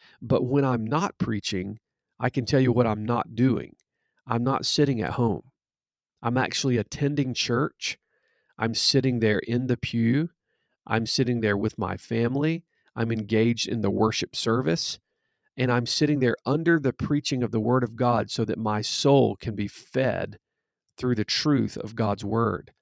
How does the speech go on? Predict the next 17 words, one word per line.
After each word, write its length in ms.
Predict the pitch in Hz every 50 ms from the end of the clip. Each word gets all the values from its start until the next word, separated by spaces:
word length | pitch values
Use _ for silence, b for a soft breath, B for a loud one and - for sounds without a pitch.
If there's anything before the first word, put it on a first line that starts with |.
| _ _ _ _ _ _ _ _ _ _ _ _ _ _ - -
And 120 | 135 135
you 80 | 131 127
see, 340 | - - 143 131 123 110 - _ _ _ _ _ _ _ _ _ _ _ _ _ _ -
the 240 | 135 123 131 131 131
idea 800 | 120 120 117 107 101 101 117 139 170 180 - - 104 98 98 101
that 160 | 107 117 - _ _ -
all 280 | 123 143 151 156 156
I 160 | 151 139 139
need 280 | 127 123 139 147 147 113
is 120 | 104 101
Sunday 340 | - - 143 127 117 113 110
morning 560 | 101 101 117 135 147 147 - 117 104 98 98 - b b b b b b b b b
is, 340 | - 123 123 120 113 - - -
is, 300 | - - 123 107 113 117 - -
is 240 | 127 123 107 110
simply, 680 | - - - - - 151 135 - 123 120 120 113 - - _ _ _ _ _ _ _ _ 67 _ _ -
uh, 140 | - -